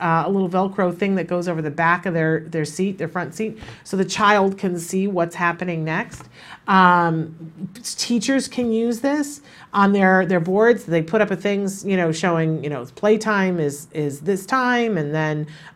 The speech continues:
uh, we're gonna be doing writing at this time.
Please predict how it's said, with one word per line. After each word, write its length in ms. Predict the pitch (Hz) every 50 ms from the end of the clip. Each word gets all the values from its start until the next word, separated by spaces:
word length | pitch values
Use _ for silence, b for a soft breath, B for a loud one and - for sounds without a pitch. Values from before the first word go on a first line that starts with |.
| B -
uh, 460 | 160 160 151 147 143 143 139 139 139
we're 140 | 143 160 160
gonna 120 | 170 165 151
be 220 | 143 147 143 143
doing 420 | 143 151 165 165 151 139 139 131
writing 540 | 131 160 170 190 202 220 233 233 233 240 226
at 140 | 175 - -
this 180 | - 220 - -
time. 320 | - 233 240 247 262 262